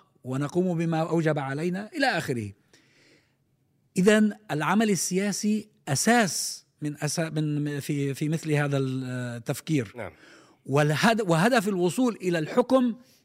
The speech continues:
Speaker 1: موجود، لا ينكر.
Speaker 2: نعم.
Speaker 1: ولا ليش مثلا السفلة لهم حق أن يصلوا إلى الحكم، أما الذين يأمرون بالعدل والإحسان والإصلاح لا يجوز لهم أن
Speaker 2: هذا،
Speaker 1: يصلوا إلى
Speaker 2: هذا
Speaker 1: الحكم؟
Speaker 2: سؤال مهم، دكتور عزام.
Speaker 1: هذا الأمر،
Speaker 2: إيه.
Speaker 1: عفوا،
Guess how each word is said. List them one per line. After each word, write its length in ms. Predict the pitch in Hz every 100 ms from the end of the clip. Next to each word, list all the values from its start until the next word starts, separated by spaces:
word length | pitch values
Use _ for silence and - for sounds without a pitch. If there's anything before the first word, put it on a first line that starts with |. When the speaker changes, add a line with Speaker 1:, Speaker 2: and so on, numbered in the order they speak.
| _ _ _ _
Speaker 1:
موجود، 600 | 156 185 180 277 196 - -
لا 140 | 156
ينكر. 460 | 175 240 220 160 107 - _ _ -
Speaker 2:
نعم. 100 | 110
Speaker 1:
ولا 180 | 170 208
ليش 260 | 277 294 247
مثلا 300 | 240 226 208
السفلة 640 | - - 262 226 180 139 - _ 165
لهم 320 | 220 208 190
حق 340 | 247 - -
أن 120 | 190
يصلوا 360 | 196 226 220 190
إلى 80 | 190
الحكم، 480 | 185 220 220 233 226 - - 208
أما 180 | 262 247
الذين 300 | 226 226 226
يأمرون 480 | 220 214 240 214
بالعدل 380 | 190 196 208 202
والإحسان 560 | 190 214 165 - 220 196
والإصلاح 680 | 180 190 - 214 220 214 - _ -
لا 220 | 202 208
يجوز 240 | 190 208 190
لهم 260 | 190 185
أن 100 | 180
Speaker 2:
هذا، 100 | 180
Speaker 1:
يصلوا 240 | 247 165 170
إلى 80 |
Speaker 2:
هذا 100 | 165
Speaker 1:
الحكم؟ 140 | 208 165
Speaker 2:
سؤال 240 | 240 214
مهم، 340 | 180 196 269 143
دكتور 260 | 131 143
عزام. 300 | 135 127 127 92
Speaker 1:
هذا 280 | 226 285
الأمر، 420 | 277 214 202 160 190
Speaker 2:
إيه. 160 | 117 107
Speaker 1:
عفوا، 240 | - -